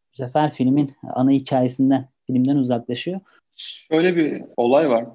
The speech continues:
Speaker 2: Ee, Psycho'da sırf bu yüzden insanlar benim nerede olduğuma bakmasınlar diye kendini ilk başlara koymuş cameo olarak.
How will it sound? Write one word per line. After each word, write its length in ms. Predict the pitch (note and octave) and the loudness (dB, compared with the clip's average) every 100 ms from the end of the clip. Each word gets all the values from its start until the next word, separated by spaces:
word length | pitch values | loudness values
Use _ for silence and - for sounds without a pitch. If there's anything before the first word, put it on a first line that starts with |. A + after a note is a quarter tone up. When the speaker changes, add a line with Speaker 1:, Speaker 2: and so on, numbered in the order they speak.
| _ _ - | _ _ -4
Speaker 2:
Ee, 180 | G2 | -2
Psycho'da 600 | F#2+ - C#3+ F3 E3+ C#3 | -2 0 2 2 2 0
sırf 420 | C#3+ - D3+ - - | 0 0 -2 -2 2
bu 80 | |
yüzden 280 | D#3+ C3 G#2+ | 2 2 0
insanlar 520 | G2+ A#2 - C#3+ C#3+ A#2+ | 0 0 0 2 2 2
benim 240 | C#3+ C3+ | 0 2
nerede 240 | C3 C3+ | 2 2
olduğuma 340 | C#3 B2+ B2+ B2 | 2 2 0 2
bakmasınlar 640 | C#3 - B2 - A2+ B2 | 0 -2 -6 -2 -2 0
diye 120 | C#3 | -2
kendini 400 | C#3+ B2 C3+ C#3 | 0 -2 0 0
ilk 200 | B2+ - | -2 -2
başlara 360 | A#2+ - A#2 B2 | -4 -2 -2 -2
koymuş 340 | A2+ F#2+ - - | -2 -4 -6 -4
cameo 240 | G2+ A2 | -2 -2
olarak. 380 | F#2 F2+ F2 - | -2 -2 -6 -14